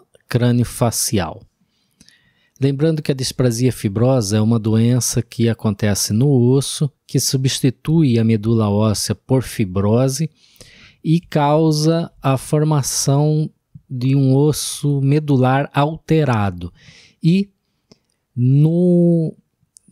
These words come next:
crânio e na face ela tem uma característica muito peculiar. Veja nessa tomografia computadorizada, sem contraste, você observa que há espessamento de vários ossos aqui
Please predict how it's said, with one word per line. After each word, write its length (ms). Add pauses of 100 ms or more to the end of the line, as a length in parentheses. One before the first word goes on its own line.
(140)
crânio 680
e 120
na 140
face 560
ela 220
tem 180
uma 160
característica 800
muito 560
peculiar. 680 (400)
Veja 320
nessa 280
tomografia 640
computadorizada, 1200
sem 320
contraste, 720
você 280
observa 560
que 140
há 180
espessamento 1080
de 100
vários 560
ossos 680
aqui 480